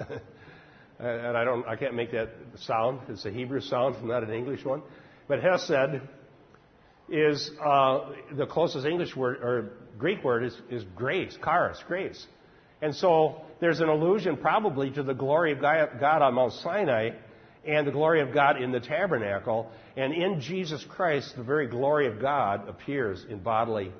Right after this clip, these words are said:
form. And it says that for believers, as we behold his glory, we're transformed into the same image.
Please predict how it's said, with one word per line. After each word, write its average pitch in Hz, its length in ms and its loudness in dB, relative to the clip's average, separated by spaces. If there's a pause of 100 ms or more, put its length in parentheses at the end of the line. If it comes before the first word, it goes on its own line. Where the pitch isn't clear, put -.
form. 101 320 -6 (500)
And 117 180 -2
it 117 80 -4
says 131 340 -4
that 107 180 -4
for 117 120 -4
believers, 113 840 -4 (580)
as 113 180 -2
we 120 100 -2
behold 139 520 0
his 117 140 -8
glory, 104 380 -2
we're 104 100 -4
transformed 110 560 -6
into 98 160 -8
the 90 140 -12
same 92 320 -10
image. 90 420 -14